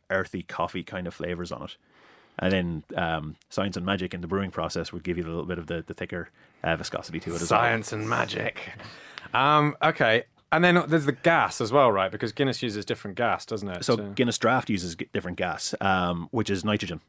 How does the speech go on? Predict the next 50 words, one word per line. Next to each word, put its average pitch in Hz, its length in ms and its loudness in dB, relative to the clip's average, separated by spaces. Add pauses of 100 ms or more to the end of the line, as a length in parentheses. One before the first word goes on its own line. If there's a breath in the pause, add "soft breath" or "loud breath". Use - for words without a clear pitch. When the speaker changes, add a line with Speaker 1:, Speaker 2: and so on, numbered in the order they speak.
(120)
Speaker 1:
So 95 460 2
it 78 60 -4
was 113 100 -2
actually 113 240 0
perfected 107 400 0
in 95 260 -4
our 101 160 -2
old 101 160 -2
Park 101 240 0
Royal 110 180 2
Brewery 95 380 -2
in 92 140 -6
London. 104 240 -2 (100)
A 113 40 -6
guy 104 160 0
Speaker 2:
Mm-hmm. 107 80 0
Speaker 1:
called 95 200 0
Michael 98 240 -2
Ash 95 240 -2
was 92 120 -4
given 95 200 -4
a, 90 180 -6 (500 soft breath)
a 87 480 2 (180)
specific 139 360 0
project 117 420 4
to - 40 -10
figure 110 300 2
out 107 160 4
how 107 640 0
the 98 280 -2 (380)
Guinness 139 260 0
in 120 140 -2
Ireland 98 420 0 (140)
poured 107 340 4
and 98 100 -4
tasted 95 380 -4
different 87 320 -6
from 90 200 -6
the 90 60 -6
Guinness 92 280 -6
in 95 60 -8
the 92 80 -6
U 90 100 -6
K, 82 220 -4 (100)
'cause 95 120 -6
it 90 40 -6
was 90 60 -8
very 120 140 6
same 123 220 2
recipe. 104 320 -4